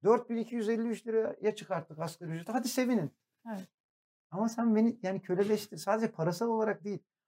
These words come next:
Speaker 1: haklarım itibariyle de köleleştirdiğin bir sistemin içerisinde. Ben ne yapayım o fiyat artışını? Öyle değil mi?
Speaker 2: Evet.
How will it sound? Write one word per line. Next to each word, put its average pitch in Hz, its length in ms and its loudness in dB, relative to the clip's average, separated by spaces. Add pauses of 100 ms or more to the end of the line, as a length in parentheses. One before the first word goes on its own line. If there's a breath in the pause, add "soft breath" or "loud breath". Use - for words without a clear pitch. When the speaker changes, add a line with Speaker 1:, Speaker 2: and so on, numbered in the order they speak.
Speaker 1:
haklarım 208 500 -2
itibariyle 170 520 -2
de 139 100 -4
köleleştirdiğin 135 800 -6
bir 135 60 -8
sistemin - 500 -10
içerisinde. 131 440 -14
Ben 214 160 -6
ne 202 60 -6
yapayım 247 340 -4
o 208 80 -8 (120)
fiyat 156 220 -8
artışını? - 460 -14 (580)
Öyle 165 140 -8
değil - 180 -20
mi? 151 60 -20 (600)
Speaker 2:
Evet. 202 220 -8